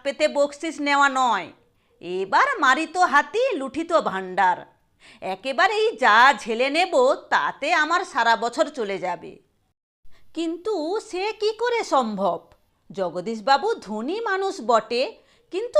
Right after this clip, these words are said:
বেশ কৃপণ মানুষ। হরিদাকে একটা যোগী সন্ন্যাসী কিংবা বৈরাগী সাজতে দেখে কত আর খুশি হবেন জগদীশবাবু? আর খুশি হলেই বা কত আনা বকশিস দেবেন?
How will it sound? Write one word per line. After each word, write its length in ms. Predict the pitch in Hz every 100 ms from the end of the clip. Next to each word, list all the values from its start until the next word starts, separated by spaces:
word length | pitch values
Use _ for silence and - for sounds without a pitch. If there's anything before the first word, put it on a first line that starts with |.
| 523
বেশ 440 | 202 262 349 466 -
কৃপণ 480 | 240 247 311 320
মানুষ। 420 | 254 202 190 190 180 - _ _ _ - - - -
হরিদাকে 600 | 233 262 320 403 415 302 285
একটা 520 | 330 - 277 359 349
যোগী 400 | 208 208 - 330
সন্ন্যাসী 600 | 349 359 381 392 466 523 554 _
কিংবা 360 | 277 285 339 381
বৈরাগী 600 | 226 233 254 285 277 339
সাজতে 520 | - 208 - - 285
দেখে 600 | 220 196 - 285 226 - _ _ -
কত 300 | 214 202 254
আর 240 | 320 466
খুশি 380 | - 320 - 349
হবেন 460 | 233 202 302 220
জগদীশবাবু? 800 | 190 190 190 208 208 202 - 240 359 _ _ _ _ _
আর 160 | - 359
খুশি 440 | - 302 311 359
হলেই 420 | 359 285 294 339 359
বা 340 | 370 214 277 - - -
কত 260 | 208 208
আনা 340 | 294 330 392 415
বকশিস 520 | 330 311 - 392 392
দেবেন? 540 | 226 233 254 247 151